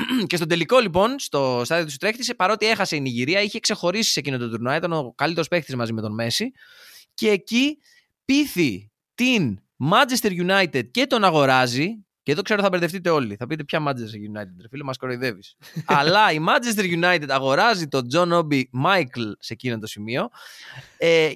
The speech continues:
Speaker 1: μέχρι που μπαίνει σφίνα η Chelsea,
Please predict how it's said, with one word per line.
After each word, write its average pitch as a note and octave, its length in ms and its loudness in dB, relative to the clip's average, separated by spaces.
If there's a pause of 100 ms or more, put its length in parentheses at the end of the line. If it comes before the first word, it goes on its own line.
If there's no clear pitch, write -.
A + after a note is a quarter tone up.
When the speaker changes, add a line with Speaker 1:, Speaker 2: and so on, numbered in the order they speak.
(140)
Speaker 1:
μέχρι B3+ 360 2
που F#3+ 100 0
μπαίνει G#3 400 4
σφίνα G3+ 760 0
η C3+ 120 -4 (100)
Chelsea, E3 160 4